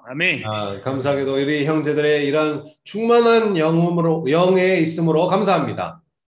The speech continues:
Speaker 1: Eu lembro, irmãos, quando começou a pandemia, né? E toda aquela situação, né? E, mas ali nós fomos encorajados,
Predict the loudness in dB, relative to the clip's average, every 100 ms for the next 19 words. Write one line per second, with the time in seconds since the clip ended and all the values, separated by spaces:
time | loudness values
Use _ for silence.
0 | _ _ _ _ _ _ _ _ _ _
1 | -14 -4 -4 -2 -6 -4 -4 -6 -6 -4
2 | -4 -4 -6 -12 -20 _ -6 -6 -6 -4
3 | -4 -4 -6 -8 -8 -4 -2 -2 -4 -8
4 | -10 _ _ _ _ _ _ _ _ _
5 | _ _ -12 -8 -6 -8 -10 -12 -14 -16
6 | -20 _ _ _ _ _ -10 -6 -4 -4
7 | -6 -6 -10 -10 -10 -6 -4 -4 -6 -10
8 | -10 -12 _ _ _ _ _ _ _ _
9 | -16 -12 -12 -8 -4 -2 -2 -6 -16 -16
10 | -8 -4 -4 -4 -8 -8 -10 -10 -12 -10
11 | -6 -4 -4 -4 -4 -6 -12